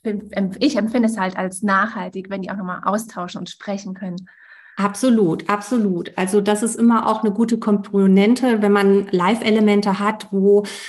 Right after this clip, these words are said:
Speaker 2: einfach auch die anderen Teilnehmer oder Studenten einfach auch das Gefühl haben, sie sind jetzt nicht alleine in diesem Prozess, sondern es gibt da auch andere, die mit ihnen auf der Reise sind oder die auch Herausforderungen haben. Und deswegen ist das immer auch eine schöne Komponente, die man da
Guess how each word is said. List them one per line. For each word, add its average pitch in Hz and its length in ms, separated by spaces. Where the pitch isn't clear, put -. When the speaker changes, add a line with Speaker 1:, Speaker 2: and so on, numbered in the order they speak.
Speaker 2:
einfach 196 560
auch 190 340
die - 300
anderen 196 800
Teilnehmer 190 800
oder 165 160
Studenten 190 600
einfach 196 320
auch 190 140
das 190 180
Gefühl 196 380
haben, 190 240
sie 190 100
sind 202 200
jetzt 202 180
nicht 196 200
alleine 180 520
in 240 160
diesem 226 320
Prozess, 220 560
sondern 196 280
es 190 140
gibt 202 200
da 202 100
auch 190 180
andere, 196 360
die 190 320
mit 208 460
ihnen 202 320
auf 190 140
der 180 140
Reise 185 280
sind 196 160
oder 180 180
die 180 180
auch 196 220
Herausforderungen 190 1000
haben. 185 340
Und 175 140
deswegen 190 300
ist 196 160
das 196 120
immer 202 260
auch 196 120
eine 202 100
schöne 196 340
Komponente, 190 640
die 190 120
man 185 260
da 175 340